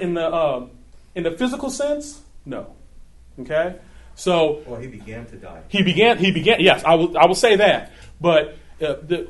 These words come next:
Speaker 1: when I, I think the natural reading of the text is, "In the day that you will die,"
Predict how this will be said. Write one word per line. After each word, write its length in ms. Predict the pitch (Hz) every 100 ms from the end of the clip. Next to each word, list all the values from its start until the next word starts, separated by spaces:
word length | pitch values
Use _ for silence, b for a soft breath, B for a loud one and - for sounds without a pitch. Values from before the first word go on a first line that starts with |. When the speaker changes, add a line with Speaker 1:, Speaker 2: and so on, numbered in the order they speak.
| 170 - -
Speaker 1:
when 180 | 170
I, 200 | 190 202
I 40 | 175
think 320 | 220 208 202
the 60 | 151
natural 420 | 165 190 190 190
reading 320 | 175 196 180
of 80 | 156
the 80 | 147
text 300 | 185 165 151
is, 120 | 135
"In 140 | 165
the 80 | 156
day 220 | 160 170
that 340 | 165 151 - 147
you 140 | 165
will 140 | 135
die," 500 | 131 170 165 127 113